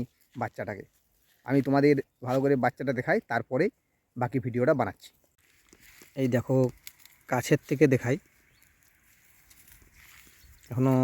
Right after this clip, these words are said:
বাচ্চাটা ভালো করে ঘাটটাও তুলতে পারেনি। বাচ্চার হয়েছে, মাও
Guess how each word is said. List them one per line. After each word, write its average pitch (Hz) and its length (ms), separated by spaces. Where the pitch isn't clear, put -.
বাচ্চাটা 131 440
ভালো 120 160
করে 139 140
ঘাটটাও 131 420
তুলতে 117 260
পারেনি। 104 260
বাচ্চার 123 340
হয়েছে, 123 260
মাও 120 160